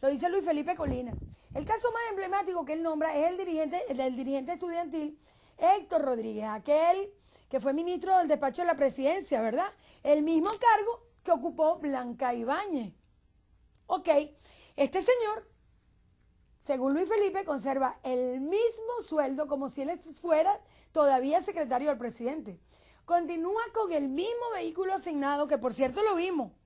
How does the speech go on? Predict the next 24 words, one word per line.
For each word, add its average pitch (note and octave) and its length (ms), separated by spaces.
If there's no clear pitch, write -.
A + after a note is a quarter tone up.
una C4+ 200
camioneta F4 500
tototota. A#3+ 720
Esa D4+ 280
misma G4 280
que F4+ 140
dijo D4+ 880
la C#4 420
pre-, C#4+ 160
la C4+ 220
presidenta C#4 840
de C#4 100
la C4 80
Asamblea B3+ 340
Nacional D4 340
que D4 120
no D4 80
la D4+ 100
po-, D4+ 220
no C4 160
podían D4+ 400
tener C4 340
los C#4+ 120
pobres. G#3+ 360